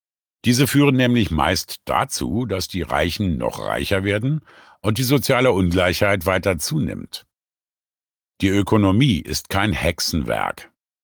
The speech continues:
Auf gewisse Art und Weise geht es dabei um Narrative. Im gegenwärtigen Narrativ erscheint es sinnvoll, dass der C E O von Goldman Sachs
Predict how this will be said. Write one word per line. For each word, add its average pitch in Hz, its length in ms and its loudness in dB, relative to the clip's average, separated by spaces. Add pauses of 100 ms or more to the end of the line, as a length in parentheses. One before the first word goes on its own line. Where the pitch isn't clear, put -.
(120)
Auf - 220 -4
gewisse 113 320 4
Art 95 220 2
und 90 140 -2
Weise 95 300 0
geht 98 180 -2
es 90 100 -2
dabei 95 340 2
um 95 340 -2
Narrative. 92 800 -2 (680)
Im 78 260 0
gegenwärtigen 80 800 2
Narrativ 82 680 0
erscheint 107 420 -2
es 98 140 -2
sinnvoll, 107 500 4
dass 117 200 0
der 92 160 0
C - 200 -4
E 110 260 -2
O 101 220 0
von 123 260 0
Goldman 95 400 0
Sachs 110 440 -2